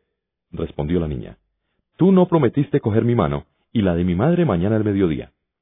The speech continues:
"Apreciable señor Dimmesdale", respondió el médico,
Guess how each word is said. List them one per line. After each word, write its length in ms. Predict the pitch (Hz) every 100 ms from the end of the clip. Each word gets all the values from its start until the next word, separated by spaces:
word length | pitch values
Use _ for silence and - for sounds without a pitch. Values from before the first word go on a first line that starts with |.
| _ _ _ _ _ _ _ _ _ _ _ -
"Apreciable 560 | 104 123 160 185 185
señor 320 | 131 127 151
Dimmesdale", 680 | 123 143 113 143 180 78 60 - _ _ _ _ _ -
respondió 480 | 76 80 82 80 82
el 40 |
médico, 440 | 73 65 - 64